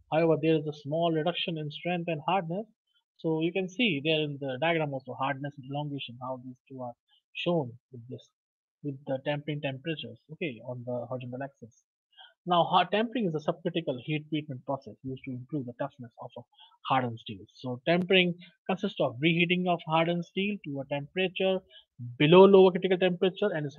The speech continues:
held for a period of time and is slowly cooled in air to room temperature. Okay, this is really simple process. Now at, in, uh,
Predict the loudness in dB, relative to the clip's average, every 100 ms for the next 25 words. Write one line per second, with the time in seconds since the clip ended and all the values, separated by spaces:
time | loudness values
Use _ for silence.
0 | -4 -2 -2 -2 -2 -2 -2 -2 -4 -6
1 | -4 -6 -14 -20 _ -2 -2 0 4 6
2 | 6 4 0 0 2 0 -4 0 4 4
3 | 2 -6 -8 -4 -2 -2 -4 -6 -10 -14
4 | -20 -20 -20 _ _ _ _ _ _ _
5 | -2 -2 -2 -6 _ _ -8 -4 -4 -2
6 | -2 -2 -4 -6 -8 -6 -8 -8 -14 _
7 | _ _ _ _ _ _ _ 0 2 4
8 | 4 4 -2 -2 -2 2 2